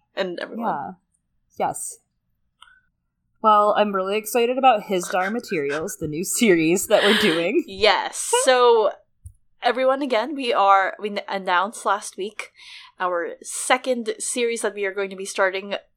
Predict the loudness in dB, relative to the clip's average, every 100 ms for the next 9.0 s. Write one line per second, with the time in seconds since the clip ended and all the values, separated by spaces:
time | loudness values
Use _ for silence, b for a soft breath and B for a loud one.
0 | _ -6 -4 -2 -2 0 0 -2 -4 -10
1 | _ -16 -6 -4 -2 -2 -2 0 -2 -4
2 | -8 -2 -2 -2 -2 0 -2 -2 2 2
3 | 2 0 2 2 -2 -6 -6 -10 -14 B
4 | B B B -2 0 0 2 2 4 4
5 | 2 0 -2 0 0 4 2 2 0 0
6 | -2 -2 -2 -2 0 0 2 2 2 -2
7 | -6 -6 -2 -4 -4 -8 -6 -4 -4 -6
8 | -4 -2 0 0 -2 -4 -4 2 2